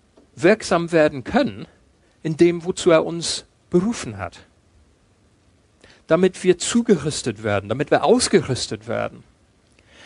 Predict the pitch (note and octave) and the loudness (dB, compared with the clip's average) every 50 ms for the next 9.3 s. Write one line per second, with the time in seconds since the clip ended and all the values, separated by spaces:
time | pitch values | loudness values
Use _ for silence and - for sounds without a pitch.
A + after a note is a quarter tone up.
0 | - - _ _ - - E3+ F3+ - - - F#3 F3 F3 E3+ - - - - F3+ | -20 -20 _ _ -2 0 0 0 0 0 2 2 4 2 2 0 -4 -4 -2 -2
1 | E3+ D3+ - - G#3+ A#3 G#3 D3+ - D#3 - - - - - - - _ _ _ | -2 -4 -2 0 0 0 0 -2 -4 -8 -8 -8 -8 -8 -10 -12 -14 _ _ _
2 | - - - - - - D#3+ - - - E3 - - - - - - A#3+ D4+ D4 | -20 -20 -20 -6 -2 0 0 0 2 0 0 0 -2 -4 -2 0 2 2 2 2
3 | C4 A#2+ A#2 A2 A2 D3 F3 - _ _ _ _ _ - F3 F3 - G3 G#3 G#3+ | 0 0 -2 -4 -4 -4 -8 -14 _ _ _ _ _ 0 0 0 0 2 2 2
4 | G3+ - G3 G3+ G3+ F#3+ G3+ F#3 F#3 F3+ F#3 F#3 F3 - F3+ E3+ E3 D3+ B2 C3+ | 4 4 4 2 4 2 2 2 2 0 0 0 2 2 2 2 2 0 -2 0
5 | D#3+ G#3 A#3 - - - - D#3 B2+ A#2 A#2 B2 C#3 - D#3 D#3 D#3+ - - - | 0 0 0 -2 -4 -6 -2 0 0 0 0 -2 -4 -6 -6 -6 -6 -6 -6 -6
6 | G3+ - - - C3 - - - - - _ _ _ _ - - _ - D3 C3 | -6 -4 -2 -2 -2 -2 -4 -12 -16 -18 _ _ _ _ -20 -20 _ -12 -4 0
7 | - G3 G3+ F3+ - - - - D3+ C#3+ - F#3 F#3+ F#3 - D#3 - - - - | 2 2 2 2 0 -6 -8 -8 -8 -2 0 0 0 0 0 -6 -8 -8 -10 -12
8 | - - D#3 D#3 C#3 C3 D3+ D#3+ D#3+ - D#3+ D3 C#3+ - C#3+ B2+ - C#3 C3 B2+ | -12 -10 -6 -4 -4 -2 -2 -2 -2 -2 -6 -10 -8 -8 -8 -8 -6 -4 -4 -4
9 | - - - A2+ G2+ F2+ | -4 -2 0 2 2 0